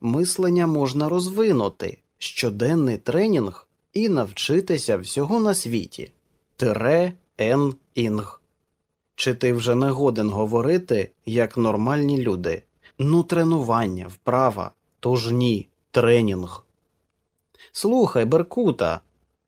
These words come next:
закострив Юлько, — «чого ти завжди до мене чіпляєшся? Кожен говорить так, як йому на це дозволяє словниковий запас. І з Юльком сперечатися все одно,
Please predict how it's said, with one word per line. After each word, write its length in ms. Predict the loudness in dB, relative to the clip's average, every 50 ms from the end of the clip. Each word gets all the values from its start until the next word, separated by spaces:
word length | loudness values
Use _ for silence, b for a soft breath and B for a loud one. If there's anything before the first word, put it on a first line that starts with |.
| _ _ -14
закострив 720 | -8 -4 -4 -4 -2 -2 -2 -2 -2 -2 -2 -2 -2 -4 -4
Юлько, — 720 | -4 -4 -4 -2 -2 -2 -2 -2 -6 -8 -6 -6 -6 -8 -10 _ _ _ _ _ _ B B B B B
«чого 420 | -8 -4 -2 -2 -2 -2 -2 -4 -2
ти 140 | -2 -4 -4
завжди 560 | -2 -2 -4 -4 -6 -6 -4 0 0 0 2
до 140 | 2 0 0
мене 300 | 2 2 0 0 0 -2
чіпляєшся? 840 | -2 -6 -6 -4 -2 -2 0 0 -2 -4 -8 -10 -10 -12 -12 -12 _ _ _ _ _ _ B B B B B B
Кожен 420 | -4 0 0 2 2 2 2 2 2
говорить 500 | 2 0 0 2 2 2 2 0 -2 -2
так, 320 | -2 -2 -2 -2 -4 -6 -8
як 300 | -4 -4 -4 -4 -4 -4
йому 340 | -2 -2 0 2 2 2
на 120 | 2 2 0
це 260 | -2 -2 -2 -2 0
дозволяє 640 | 0 0 -2 -2 -2 -2 0 0 2 2 2 0 -2
словниковий 720 | -2 -4 -4 -4 -2 -2 -4 -4 -2 -2 -2 0 0 -2
запас. 640 | -2 -2 -4 -4 -2 -2 -2 -2 -2 -4 -8 -12 -16 _ _ _ _ B B B B B B B B B B B B -4
І 120 | -2 -2
з 100 | 0 0
Юльком 500 | 0 2 2 2 2 2 0 2 2 2
сперечатися 1200 | 0 -2 -2 0 0 2 2 0 0 0 2 2 2 2 0 0 0 0 -2 -2 -2 -2 -2 -4 -8 _ -10
все 340 | -8 -6 -4 -2 0 2
одно, 520 | 2 2 0 0 0 0 0 0 0 -2